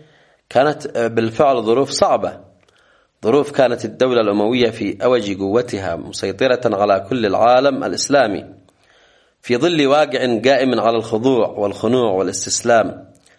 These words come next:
لا أحد يصدع بالحق، ولا أحد يتكلم، ولا أحد يعارض. يعمل الولاة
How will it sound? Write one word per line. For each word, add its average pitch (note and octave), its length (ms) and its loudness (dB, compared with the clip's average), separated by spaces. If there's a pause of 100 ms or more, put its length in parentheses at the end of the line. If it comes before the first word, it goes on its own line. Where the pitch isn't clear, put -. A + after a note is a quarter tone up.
(400)
لا C#3 240 4
أحد D#3+ 260 0
يصدع C3 420 0
بالحق، G#2 560 -6 (180)
ولا A2+ 300 4
أحد A#2+ 260 -2
يتكلم، G2+ 640 -2
ولا G#2 280 2
أحد G#2 260 -4
يعارض. G#2 580 0 (760)
يعمل D#3+ 640 0
الولاة B2+ 420 2